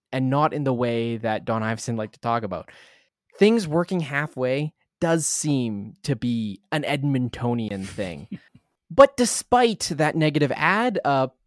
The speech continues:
apparently that won't stop Edmonton from growing. We had the chart of the week this week, and Edmonton's population will grow, though different orders of government sort of disagree exactly how much.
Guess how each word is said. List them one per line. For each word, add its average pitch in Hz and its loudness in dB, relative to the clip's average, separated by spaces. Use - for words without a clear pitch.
apparently 269 2
that 185 2
won't 156 -4
stop 147 2
Edmonton 131 -4
from 113 -6
growing. 143 -2
We 139 0
had 156 0
the 160 -4
chart - 0
of 226 -4
the 202 4
week 220 2
this 226 2
week, 269 -2
and 185 2
Edmonton's 285 0
population 247 4
will 240 6
grow, 151 4
though 160 4
different 196 -2
orders 214 0
of 196 -2
government 196 -2
sort 196 -2
of 190 -6
disagree 208 0
exactly 240 -2
how 226 -2
much. - -6